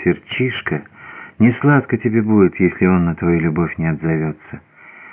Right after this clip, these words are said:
Вскоре Ульяна принялась готовить на костре завтрак, подошли рабочие, и Анастасия Фёдоровна начала разговор о заданиях на этот день. Потом мужики отправились своей дорогой, а Анастасия Фёдоровна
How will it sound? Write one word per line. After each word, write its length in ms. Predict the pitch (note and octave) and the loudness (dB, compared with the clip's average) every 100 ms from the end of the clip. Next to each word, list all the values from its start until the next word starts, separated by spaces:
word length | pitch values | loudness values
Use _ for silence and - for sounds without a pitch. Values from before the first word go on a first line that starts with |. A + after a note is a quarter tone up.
| - - _ _ _ _ _ _ _ _ _ | -20 -20 _ _ _ _ _ _ _ _ _
Вскоре 440 | - - A#3 A#3+ | -10 2 4 6
Ульяна 400 | G#3 F#3 G#3 G3 | 6 6 6 6
принялась 440 | F3+ F3 F#3 G#3 C3 | 4 4 6 4 4
готовить 440 | B2+ C3+ B2+ A#2+ | 2 4 4 4
на 80 | A2+ | 0
костре 440 | A2+ G#2+ - A2+ | 0 -2 2 2
завтрак, 680 | F#2+ D#3 F3+ - D#3+ - - | 4 2 2 0 -2 -2 -4
подошли 400 | - G2 G#2 C3+ | 0 0 2 4
рабочие, 640 | A2 G#2 E3+ G#3+ - F#3+ F3+ | 4 4 4 4 4 4 4
и 140 | - | 2
Анастасия 600 | A2+ A#2 A2 G#2 - F3 | 2 2 2 0 2 2
Фёдоровна 520 | D#3+ C#3 C#3+ C3+ C3 | 2 0 2 2 2
начала 460 | A2 - E2 F#2 A2+ - - - | 2 0 0 2 0 -4 -14 -2
разговор 540 | F#2 D#2+ E2 F2 C3 | 0 2 0 2 2
о 80 | A2 | 2
заданиях 680 | E2 D#2 G#2 G#2 G#2 G#2 D#2 | 0 2 4 4 2 -2 -6
на 180 | D#2+ | -4
этот 320 | D#2+ F2 E2 C#2+ | -4 -4 -6 -8
день. 340 | D2 C2+ - _ _ _ - - - - - | -8 -8 -12 _ _ _ -18 -16 -18 -18 -6
Потом 420 | - A#2+ C#3 D3+ | 0 2 4 4
мужики 480 | D3 C#3+ B2+ C3+ C#3 | 4 2 0 -4 -2
отправились 600 | C3+ B2+ C3+ C3 B2+ B2+ A#2 | -2 -2 0 2 4 2 0
своей 380 | - G#2+ A#2+ D#3+ | 0 2 4 4
дорогой, 560 | D3+ D#3 D#3 C#3+ D3+ B2+ | 4 4 4 4 2 2
а 140 | A2 G#2+ | 2 4
Анастасия 560 | G#2+ G#2+ G2+ - C3+ | 4 2 0 2 0
Фёдоровна 420 | A2 G#2+ G2+ F#2+ | 2 2 4 2